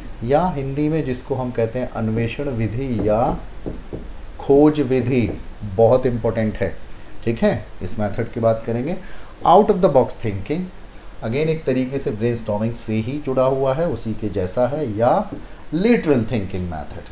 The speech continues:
okay। Then we have problem solving method, समस्या समाधान विधि, ठीक, Problem solving learning या प्रॉब्लम based learning। Ability of students to plan and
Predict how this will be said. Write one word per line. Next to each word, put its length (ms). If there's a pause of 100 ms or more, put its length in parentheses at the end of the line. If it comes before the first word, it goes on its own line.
(420)
okay। 200 (760)
Then 220
we 80
have 280
problem 380 (100)
solving 380
method, 400
समस्या 560
समाधान 760
विधि, 360 (680)
ठीक, 180 (1160)
Problem 340
solving 440 (280)
learning 400
या 60
प्रॉब्लम 400
based 560
learning। 300 (2000)
Ability 760
of 260
students 500
to 100 (160)
plan 260
and 200